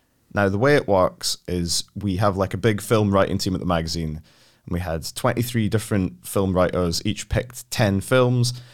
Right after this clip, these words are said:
Then Jamie went and did maths and turned that into a top ten. We all voted in, like, mid to late November. I actually voted this year 'cause I had seen more than ten films.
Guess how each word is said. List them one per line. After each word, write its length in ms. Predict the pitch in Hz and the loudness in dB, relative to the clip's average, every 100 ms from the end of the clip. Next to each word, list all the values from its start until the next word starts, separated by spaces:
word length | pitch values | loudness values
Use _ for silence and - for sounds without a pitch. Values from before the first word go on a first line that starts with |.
| _ _ | _ _
Then 200 | 120 98 | 2 2
Jamie 320 | - 113 110 | 4 4 4
went 300 | 101 104 95 98 | 4 4 4 2
and 160 | 95 | 0
did 360 | 92 98 87 - - - | 2 0 0 -6 -12 -4
maths 640 | 95 92 90 - - - - _ _ - - | 0 0 -2 -4 -2 -2 -4 _ _ -16 -4
and 160 | 107 98 | 0 0
turned 280 | - 101 95 | 2 4 4
that 200 | 98 - | 2 2
into 400 | 98 98 107 95 92 | 2 2 0 0 0
a 140 | 90 | 0
top 320 | 90 139 - | 2 2 2
ten. 460 | - 101 69 73 - _ _ _ _ - | 2 0 0 -6 -12 _ _ _ _ -4
We 140 | 104 | 2
all 180 | 101 101 | 4 4
voted 460 | 95 110 98 101 101 | 4 4 4 4 4
in, 120 | 98 | 4
like, 140 | 92 | 2
mid 240 | 98 98 - | 2 0 -2
to 120 | 107 | 0
late 180 | 98 - | 0 2
November. 520 | 90 104 104 104 107 | 2 2 4 4 4
I 140 | 95 90 | 2 2
actually 260 | 87 - | 2 -2
voted 240 | 87 104 87 | -4 -4 -4
this 160 | 101 | -4
year 140 | 107 113 | -2 -2
'cause 160 | 110 | 0
I 100 | 95 | 0
had 160 | 92 85 | 0 -2
seen 260 | - 139 165 | -2 0 2
more 200 | 117 123 | 2 2
than 160 | 92 | -2
ten 260 | 90 117 123 | -2 0 0
films. 400 | 110 120 107 | -4 -8 -10